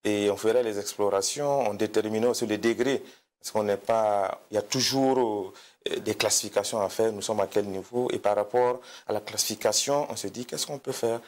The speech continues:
Et on met ensemble un ensemble de protocoles. Et l'autre aspect aussi, vous, vous apprendre comment vous comporter vis-à-vis de cette personne, vous expliquer la maladie, ce que nous appelons dans un langage purement médical la psychoéducation,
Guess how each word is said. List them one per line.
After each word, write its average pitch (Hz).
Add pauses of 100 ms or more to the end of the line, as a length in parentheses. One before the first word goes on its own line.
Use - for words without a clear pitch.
(180)
Et 110
on 104
met 131
ensemble 117
un 127
ensemble 110
de 101
protocoles. 104 (600)
Et 113
l'autre 143
aspect 123
aussi, 127
vous, 113 (280)
vous 104
apprendre 131
comment 127
vous 110
comporter 113
vis-à-vis 117
de 107
cette -
personne, 117 (380)
vous 110
expliquer 127
la 117
maladie, 110
ce 113
que 123
nous 117
appelons 113
dans 104
un 117
langage 107
purement 107
médical 104
la 98
psychoéducation, 110